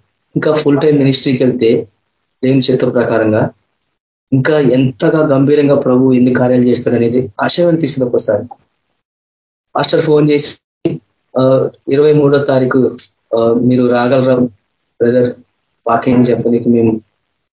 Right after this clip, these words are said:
ఒక పెద్ద కూడిక పెట్టుకున్నాం" అంటే, "తప్పకుండా వస్తా పాస్టర్." ఫస్ట్ ఏం చెప్పినా నేను, వస్తా అని చెప్పలేదు. పాస్టర్ గారు నేను ఒక టూ డేస్ నేను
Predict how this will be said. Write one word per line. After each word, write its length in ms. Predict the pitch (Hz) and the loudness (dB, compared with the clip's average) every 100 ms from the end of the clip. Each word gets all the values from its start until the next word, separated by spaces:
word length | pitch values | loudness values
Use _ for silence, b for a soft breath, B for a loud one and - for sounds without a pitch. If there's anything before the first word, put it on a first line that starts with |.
| - 113 120 | -4 -2 0
ఒక 260 | - 113 | -2 -2
పెద్ద 280 | 117 - 127 | -4 -2 -2
కూడిక 340 | 123 131 127 123 | 0 0 0 0
పెట్టుకున్నాం" 360 | 110 117 110 | -2 -2 0
అంటే, 260 | 101 - 127 - _ _ _ _ - | 0 -2 -4 -6 _ _ _ _ -6
"తప్పకుండా 420 | - 127 147 139 | -2 0 0 0
వస్తా 200 | 131 123 | 0 -2
పాస్టర్." 360 | 123 113 - - | -2 -4 -6 -4
ఫస్ట్ 200 | 135 - | -4 -2
ఏం 120 | 165 165 | 0 2
చెప్పినా 320 | 147 151 156 | 0 0 0
నేను, 360 | 151 151 160 151 _ | 2 2 0 -4 _
వస్తా 240 | 131 127 160 | -2 0 2
అని 140 | 160 | 2
చెప్పలేదు. 440 | 131 127 135 - - - _ | 0 0 0 -2 -6 -18 _
పాస్టర్ 360 | 131 131 147 139 - | -2 0 0 -2 -4
గారు 220 | 143 151 | -2 0
నేను 380 | 147 143 139 131 | 2 2 2 0
ఒక 300 | 127 - 127 | -2 -4 -2
టూ 100 | 135 | 0
డేస్ 240 | 139 143 | 2 2
నేను 220 | 147 135 | 2 0